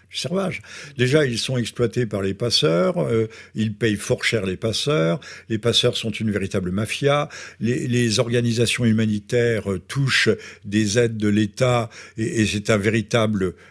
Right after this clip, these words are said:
euh, une véritable industrie, c'est le, le, le, le, de faire venir ces gens. Mais ces gens ici, sans papier, euh, seront des, des marginaux, condamnés à être sous-payés. Donc c'est une forme de, de servage moderne.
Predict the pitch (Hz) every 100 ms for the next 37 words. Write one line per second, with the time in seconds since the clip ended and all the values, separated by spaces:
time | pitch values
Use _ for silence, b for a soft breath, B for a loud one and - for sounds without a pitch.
0 | b - - - 104 101 104 117 101 101
1 | 107 135 - 208 202 - 113 104 107 104
2 | 101 101 95 95 95 107 131 69 107 104
3 | 120 110 113 - 117 104 107 B B 120
4 | - 127 117 131 127 113 - 127 120 B
5 | B - 127 110 123 - - 123 123 B
6 | B B 113 113 113 120 - - 117 107
7 | 120 104 107 107 101 107 135 190 202 147
8 | 131 117 120 170 196 131 113 110 - 107
9 | - 170 160 220 240 247 - B B B
10 | - - 147 127 135 - 123 - 208 233
11 | 165 127 123 B B 113 113 - 139 123
12 | 143 139 120 139 196 240 214